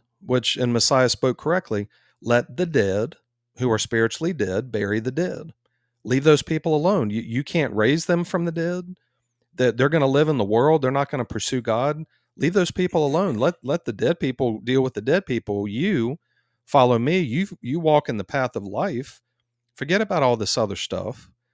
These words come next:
and follow me. Leave that in the past. What can you do for somebody else that doesn't want it? You can't. So if you're gonna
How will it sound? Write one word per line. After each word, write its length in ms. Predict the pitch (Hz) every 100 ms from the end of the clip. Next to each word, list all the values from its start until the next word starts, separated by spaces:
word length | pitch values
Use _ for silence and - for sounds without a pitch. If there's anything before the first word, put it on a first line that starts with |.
| _ _ _ _
and 300 | 127 113 107
follow 300 | 160 143 120
me. 420 | 120 170 147 120 123 123
Leave 300 | 123 123 170
that 200 | 131 175
in 80 | 151
the 80 | 95
past. 600 | - 175 139 120 - -
What 200 | 104 143
can 140 | - 147
you 120 | 139
do 180 | 127 156
for 160 | -
somebody 400 | - 143 120 104
else 240 | 117 156 -
that 140 | 101
doesn't 300 | 117 110 -
want 320 | - 107 190
it? 200 | - - _ _ _ _ _ _ _
You 140 | 131
can't. 400 | 117 196 214 - _ _ _ _
So 240 | - 151 123
if 140 | 110
you're 80 | 170
gonna 420 | 175 147 110 -